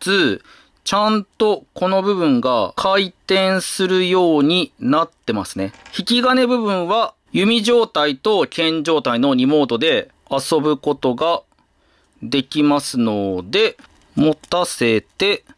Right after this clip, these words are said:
斬撃武器として持たせられますし、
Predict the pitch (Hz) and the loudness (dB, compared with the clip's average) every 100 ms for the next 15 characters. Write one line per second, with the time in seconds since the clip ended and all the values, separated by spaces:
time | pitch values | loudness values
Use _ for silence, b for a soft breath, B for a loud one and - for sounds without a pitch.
0 | _ 143 139 175 170 170 151 156 143 160 | _ -12 -2 0 0 -2 -2 -4 -2 -4
1 | 139 139 - 120 110 95 - - 190 123 | -2 -2 -2 -4 -4 -6 -8 -2 0 0
2 | 90 - _ _ _ _ _ _ 127 135 | -2 -10 _ _ _ _ _ _ -2 -2
3 | - 139 131 - 143 127 _ _ 117 131 | -2 -4 -4 -2 -2 -2 _ _ -2 0
4 | 135 135 139 135 135 131 120 - 151 135 | 2 2 2 2 2 -2 -8 -6 -2 -2
5 | 92 | -2